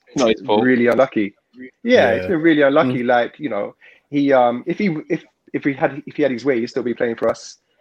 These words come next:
Speaker 2: Um,
Speaker 4: Yeah.
Speaker 2: but the, you know, there's too many injuries at such a young age.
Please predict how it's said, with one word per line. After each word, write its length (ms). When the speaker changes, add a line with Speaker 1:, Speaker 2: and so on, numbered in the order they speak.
Speaker 2:
Um, 500
Speaker 4:
Yeah. 240
Speaker 2:
but 280
the, 160
you 200
know, 200
there's 200
too 240
many 160
injuries 400
at 100
such 200
a 40
young 220
age. 440